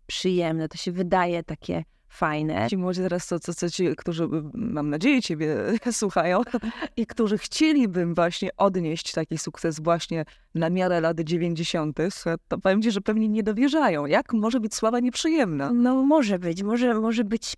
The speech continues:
Speaker 1: e, może wprowadzać się w takie poczucie osaczenia i, i, e, mm,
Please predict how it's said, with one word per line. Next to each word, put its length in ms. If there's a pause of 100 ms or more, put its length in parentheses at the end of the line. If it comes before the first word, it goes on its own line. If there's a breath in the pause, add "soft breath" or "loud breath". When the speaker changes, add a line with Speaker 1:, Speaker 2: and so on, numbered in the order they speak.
(160)
Speaker 1:
e, 280
może 380 (140)
wprowadzać 840
się 180
w 60
takie 280
poczucie 500
osaczenia 920
i, 480
i, 160 (140)
e, 380
mm, 300